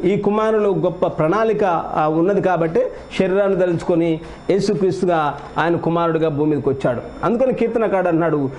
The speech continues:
"ఈ కుమారుడు ముద్దు పెట్టుకోండి." మొట్టమొదటి కుమారుడు ఎవరు మనకు అర్థమైనట్లయితే, ఇంకను యేసుక్రీస్తును చాలామంది ఇంకను ఆయన యెహోవా పంపిన కుమారుడు అనుకుంటున్నారు. కాదు, కాదు, ఆ గొప్ప యెహోవాయే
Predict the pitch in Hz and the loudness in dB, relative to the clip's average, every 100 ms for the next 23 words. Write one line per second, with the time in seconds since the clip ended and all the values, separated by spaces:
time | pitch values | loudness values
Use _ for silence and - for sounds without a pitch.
0 | - - 185 165 190 190 185 170 160 151 | -6 0 0 0 0 0 2 0 0 0
1 | 151 131 127 135 131 123 120 - - 190 | 0 -2 0 0 2 0 -2 -8 -2 0
2 | 190 254 240 214 240 254 240 233 220 165 | 2 2 2 2 2 2 2 2 0 0
3 | 170 190 185 170 151 139 139 135 147 - | 0 0 2 2 0 0 0 0 -2 -8
4 | - 196 208 226 220 - 196 226 208 233 | -2 0 2 2 2 0 0 0 0 0
5 | 202 196 202 214 214 202 185 - - 185 | 2 2 0 2 2 2 0 -6 -2 0
6 | 220 226 220 190 190 190 175 233 233 214 | 2 2 2 2 2 2 2 2 2 0
7 | 208 - 190 196 185 170 165 151 139 131 | 0 0 0 2 0 0 0 0 0 0
8 | 175 170 170 123 127 - - - 123 117 | 0 2 0 0 -6 -12 -10 -2 0 0
9 | 131 254 254 240 214 151 139 180 | 0 2 2 2 2 2 2 0